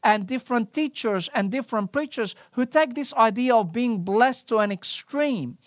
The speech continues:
who almost, uh, become, uh, prosperity proclaimers. Uh, you know, who just speak about,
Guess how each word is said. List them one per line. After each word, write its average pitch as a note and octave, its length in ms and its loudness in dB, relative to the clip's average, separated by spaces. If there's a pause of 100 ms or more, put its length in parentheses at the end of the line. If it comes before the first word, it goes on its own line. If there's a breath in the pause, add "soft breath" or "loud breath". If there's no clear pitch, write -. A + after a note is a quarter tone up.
(280 loud breath)
who C#4+ 240 4 (100)
almost, E4+ 640 2
uh, G#3+ 260 4
become, A#3 800 2 (140)
uh, E3 180 6
prosperity C4 1300 -2 (180 soft breath)
proclaimers. G3+ 960 0 (300 loud breath)
Uh, G#3 60 2
you A#3+ 240 2
know, B3 180 6
who B3 100 2
just C#4 220 -2
speak D4+ 300 -4
about, B3+ 320 4